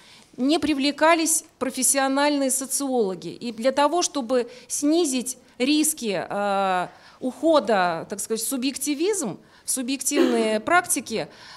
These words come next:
э, мы, э, облегчили, не мы лично, я в этом участвовала только как именно на экспертной роли, а т-, организаторы уч-, э, постарались, э, упростить объект.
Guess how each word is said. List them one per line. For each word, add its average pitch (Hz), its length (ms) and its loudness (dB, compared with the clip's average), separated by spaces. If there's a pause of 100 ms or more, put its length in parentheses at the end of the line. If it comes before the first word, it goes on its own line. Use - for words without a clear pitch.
э, 220 180 2
мы, 294 480 0
э, 233 520 2
облегчили, 247 1000 -2 (220)
не 233 160 -2
мы 262 140 0 (140)
лично, 196 360 -8
я 196 180 -2
в 202 40 -6
этом 190 260 -6 (340)
участвовала 208 480 -2
только 196 300 -6
как 190 320 -4 (340)
именно 190 320 -2
на 185 200 -2
экспертной 190 500 -2
роли, 156 280 -4 (420)
а 226 300 6
т-, 220 200 -4
организаторы 254 760 2
уч-, 233 240 -2
э, 220 680 2 (280)
постарались, 285 760 2
э, 190 280 -4 (800)
упростить 254 580 0
объект. 220 480 -2